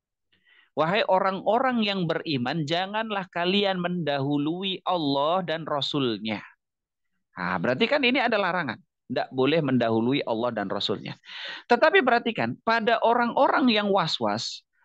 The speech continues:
pada orang-orang yang cemas, mereka ini justru mencemaskan sesuatu yang belum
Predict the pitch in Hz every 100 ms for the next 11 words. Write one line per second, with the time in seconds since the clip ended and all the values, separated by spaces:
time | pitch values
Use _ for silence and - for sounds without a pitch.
0 | _ - 208 208 - 214 214 - 254 240
1 | 208 180 160 147 117 104 113 - - _
2 | - - - 180 254 262 269 170 220 415
3 | 240 214 240 277 233 214 196 180 135 -
4 | 220 262 214 202 185 160 127 117 226 233
5 | 165 131 139 226